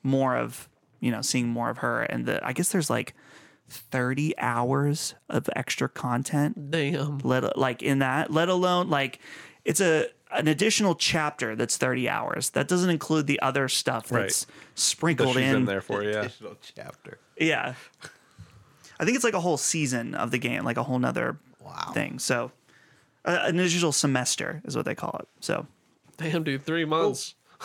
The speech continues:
Speaker 1: Yeah.
Speaker 2: <laughs>
Speaker 1: But so
Speaker 2: Like
Speaker 1: far, I'm noticing there's, like, some nice quality of life updates in there. Like, it's hard because it's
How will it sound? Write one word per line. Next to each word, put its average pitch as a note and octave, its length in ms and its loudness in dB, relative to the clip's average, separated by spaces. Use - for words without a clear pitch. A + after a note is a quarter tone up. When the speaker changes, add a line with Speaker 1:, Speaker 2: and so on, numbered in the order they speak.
Speaker 1:
Yeah. C#3+ 300 2
Speaker 2:
<laughs> D#3+ 560 0
Speaker 1:
But G3+ 160 2
so B3 120 4
Speaker 2:
Like C4 80 -4
Speaker 1:
far, C4+ 360 2
I'm E3 180 2
noticing E3 380 0
there's, D#3 220 2
like, C#3 160 0
some C3+ 180 0
nice C3 280 0
quality C3+ 400 0
of C3 100 0
life B2 420 -2
updates D#3 420 2
in D#3+ 140 2
there. E3 260 4
Like, B2+ 420 0
it's - 160 0
hard E3+ 400 -2
because D#3+ 380 -2
it's - 260 -2